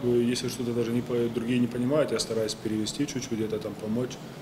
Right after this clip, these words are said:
Особо переводчиком быть не хочу, но если что-то там быстро надо подсказать, то стараюсь это сделать. И,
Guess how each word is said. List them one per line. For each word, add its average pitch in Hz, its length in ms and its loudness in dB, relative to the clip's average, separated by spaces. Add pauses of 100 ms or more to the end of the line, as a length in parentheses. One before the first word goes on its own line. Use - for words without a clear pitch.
(120)
Особо 123 220 2
переводчиком 131 600 2
быть 131 120 0
не 135 80 0
хочу, 139 360 0
но 131 140 2 (280)
если 123 220 0
что-то 117 300 -2
там 113 180 0
быстро 117 320 2
надо 113 260 2 (400)
подсказать, 131 460 2
то 117 100 -2
стараюсь 117 420 2
это 107 120 -2
сделать. 92 440 -8 (100)
И, 98 140 -4